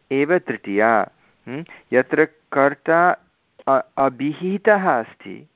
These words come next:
उक्तः अभिहितः अस्ति, तत्र प्रथमा विभक्तिः अस्ति। अनभिहिते तृतीया। अनभिहिते नाम यत्र तिङ् प्रत्ययेन कर्ता न उ-, न उक्तः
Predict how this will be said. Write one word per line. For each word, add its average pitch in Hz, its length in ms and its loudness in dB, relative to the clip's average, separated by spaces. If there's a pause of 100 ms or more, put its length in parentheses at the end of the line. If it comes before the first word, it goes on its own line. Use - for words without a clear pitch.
उक्तः 131 460 -6
अभिहितः 127 800 -2
अस्ति, 123 320 -10
तत्र - 300 -2
प्रथमा 135 320 -2
विभक्तिः 104 460 -2
अस्ति। 165 300 -8 (1000)
अनभिहिते 143 840 0 (120)
तृतीया। 110 400 0 (1080)
अनभिहिते 151 640 0
नाम 151 260 0
यत्र 151 400 0
तिङ् 185 460 -4
प्रत्ययेन 123 680 -4 (1080)
कर्ता 139 880 0
न 139 80 -4
उ-, - 340 -2 (100)
न 127 140 -10
उक्तः 120 580 -4